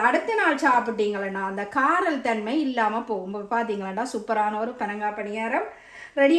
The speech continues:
ஆயிடுது. இப்படியே எல்லா பனங்காய் பணியாரம் சுட்டாச்சு. எப்படி சுட்டிருக்கேன்னு பாத்தீங்களோ? நல்ல டேஸ்டாவும் நல்ல மொறுமொறுப்பா இருக்கு. கொஞ்சம் அரிசி மா கலந்தா சாப்பிடுங்க. நல்லா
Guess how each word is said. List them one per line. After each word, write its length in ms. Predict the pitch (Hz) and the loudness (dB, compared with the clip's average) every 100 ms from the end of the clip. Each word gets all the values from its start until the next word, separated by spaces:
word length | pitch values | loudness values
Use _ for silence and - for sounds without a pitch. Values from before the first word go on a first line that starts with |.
| 294 | 6
ஆயிடுது. 300 | 220 185 196 | 4 0 -4
இப்படியே 300 | 262 339 330 330 | -2 2 4 4
எல்லா 180 | 330 339 294 | 4 2 2
பனங்காய் 320 | 339 339 294 | -2 -4 -4
பணியாரம் 480 | 285 277 262 262 320 403 | -4 -2 -2 -2 -2 -6
சுட்டாச்சு. 540 | 285 233 254 226 - - - - - - - - - - - 285 | -10 -2 -2 -2 -6 -16 -20 -20 -20 -20 -20 -20 -20 -20 0 2
எப்படி 300 | 339 - 427 427 | 4 2 2 2
சுட்டிருக்கேன்னு 600 | 339 294 339 311 302 320 330 269 | 0 0 0 0 0 -2 0 2
பாத்தீங்களோ? 640 | 269 294 302 277 254 247 233 226 214 214 | 2 0 -4 -2 2 2 2 0 -2 -2
நல்ல 180 | 240 285 277 | -2 -2 -4
டேஸ்டாவும் 640 | 254 - - 277 240 247 302 277 | -2 -2 -2 0 0 0 -2 -2
நல்ல 160 | 240 262 240 | 0 -2 -2
மொறுமொறுப்பா 560 | 269 311 302 254 254 254 | -4 -4 -4 -4 -4 -4
இருக்கு. 240 | 226 202 214 269 | -4 -4 -6 -6
கொஞ்சம் 380 | 311 392 392 392 - - - - | -6 -4 -6 -8 -14 -20 -20 -4
அரிசி 260 | 269 392 403 330 | -2 -2 -2 0
மா 80 | 285 254 | 0 0
கலந்தா 340 | 233 220 247 - 277 | -2 -2 -4 -2 -2
சாப்பிடுங்க. 520 | 294 320 269 240 262 294 | 0 0 -2 -2 -2 -6
நல்லா 240 | 277 262 | -6 -6